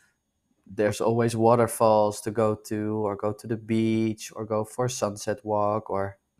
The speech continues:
yeah, it just, just feels like there's always more,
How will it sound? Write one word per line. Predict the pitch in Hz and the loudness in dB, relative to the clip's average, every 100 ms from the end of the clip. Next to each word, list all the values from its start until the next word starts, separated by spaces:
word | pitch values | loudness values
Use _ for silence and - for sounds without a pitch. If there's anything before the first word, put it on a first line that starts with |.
| _ _ _ _ - | _ _ _ _ -8
yeah, | 147 123 | -2 -2
it | - | 0
just, | 107 - - _ _ | -4 -4 -14 _ _
just | - 117 - | -4 -4 -4
feels | - 120 117 | 0 2 4
like | 117 110 | 4 4
there's | - 110 | 4 2
always | - 117 117 113 107 107 - - _ _ _ _ _ _ - | 2 4 6 6 4 -2 -8 -14 _ _ _ _ _ _ -2
more, | 120 123 139 151 151 - | 2 4 6 6 4 -6